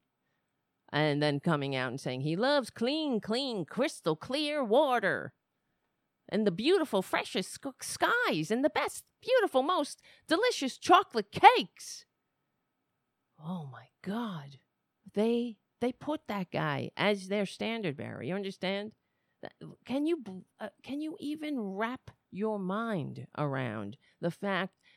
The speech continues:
that they made a, a racist con man who, uh, with a history of racism, an open, blatant history of racism, also being, um, fined for being a racist, but also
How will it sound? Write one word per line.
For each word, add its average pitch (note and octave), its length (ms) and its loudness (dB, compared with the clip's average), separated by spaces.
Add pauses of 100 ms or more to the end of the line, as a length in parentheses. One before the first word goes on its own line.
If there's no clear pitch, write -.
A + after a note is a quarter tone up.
(100)
that E3+ 200 0
they A3+ 460 2 (100)
made F#3 340 -2
a, D3+ 160 -2 (160)
a C#3+ 80 -2
racist C#3+ 600 -6
con D3+ 340 -4
man A#2 440 -6 (1040)
who, E4 200 -4
uh, E4+ 160 -4
with E4 160 0
a E4 60 6
history F#4+ 680 0
of D#3 140 2
racism, B2+ 800 -4
an A#3+ 100 -2
open, B3+ 420 0
blatant G3+ 680 -2 (300)
history D#3 400 0
of B2+ 100 -2
racism, C3 520 -2
also D#4 340 2
being, A3 580 0
um, C#3 540 0
fined D#3 640 4 (580)
for D#3 560 6 (260)
being C#3 220 0
a A#2 80 -2
racist, G#2+ 500 -6
but B2+ 160 -2
also C3 640 0